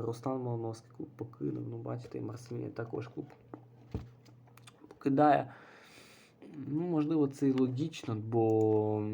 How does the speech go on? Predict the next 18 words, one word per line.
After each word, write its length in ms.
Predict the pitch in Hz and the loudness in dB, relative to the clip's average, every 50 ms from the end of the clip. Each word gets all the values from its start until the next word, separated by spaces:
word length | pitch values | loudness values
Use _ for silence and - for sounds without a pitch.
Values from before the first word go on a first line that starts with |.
| 107 107 107 | -4 -4 -2
Марсель, 840 | 110 113 117 120 120 120 120 - - 135 127 131 135 139 135 135 127 | -2 0 0 0 0 0 -2 -2 0 0 2 2 2 2 2 2 2
е, 260 | 123 117 113 113 113 | 2 0 0 2 0
який 320 | 113 113 110 - - 113 110 | 0 0 -2 -2 -4 -4 -2
є 160 | 113 117 117 | -2 -2 -2
у 80 | 113 113 | -2 0
минулому 540 | 120 131 143 147 147 139 131 123 120 120 | 2 4 4 4 4 4 2 0 0 -2
сезоні, 680 | 120 123 - 143 131 123 123 131 123 135 135 147 143 - 147 | -4 -4 -6 -6 -4 -4 -4 -4 -4 -4 -6 -8 -10 -12 -14
тут 280 | - - - - 135 | -16 -18 -20 -16 -10
бився 340 | 135 135 123 123 - - 110 110 110 | -8 -8 -8 -10 -12 -12 -14 -14 -14
чемпіонський 640 | - - - - - - - 139 139 - - - - | -16 -20 -20 -16 -14 -12 -12 -12 -12 -16 -20 -16 -14
титул. 240 | - - - - - - - - - - - - _ _ _ _ _ - - - _ - - - - - - - - - - _ _ _ _ _ _ _ _ _ _ _ _ _ _ _ _ _ | -12 -12 -12 -14 -16 -18 -20 -20 -20 -20 -20 -20 _ _ _ _ _ -20 -20 -20 _ -20 -20 -20 -20 -20 -20 -20 -20 -20 -20 _ _ _ _ _ _ _ _ _ _ _ _ _ _ _ _ _
Зараз 340 | - 120 131 135 139 135 139 | -6 -4 -2 -2 -2 -2 -4
команда 480 | - - 123 127 127 131 127 120 123 120 | -6 -6 -4 -2 -2 -2 0 0 0 0
лише 420 | 120 123 123 123 - - 135 123 | 0 0 -2 -2 -4 -2 -2 -2
на, 880 | 120 120 120 120 120 120 120 123 123 120 117 117 113 113 113 113 110 - - 131 131 - _ _ _ _ _ _ _ _ _ _ _ _ _ _ _ _ _ _ _ _ _ _ _ _ _ _ _ _ _ _ _ _ _ _ _ - | -2 -2 -2 -2 -2 -2 -2 -2 -2 -2 -4 -4 -4 -4 -4 -6 -6 -6 -8 -10 -14 -16 _ _ _ _ _ _ _ _ _ _ _ _ _ _ _ _ _ _ _ _ _ _ _ _ _ _ _ _ _ _ _ _ _ _ _ -14
на 240 | - 156 135 117 113 | -8 -2 0 0 0
третій 380 | - 127 127 135 131 131 123 | 2 2 4 4 4 2 0
позиції. 880 | - - 127 120 117 - - - - - - - - 160 135 113 110 | -4 -2 -4 -4 -4 -6 -10 -16 -20 -20 -20 -14 -10 -6 -4 -2 -2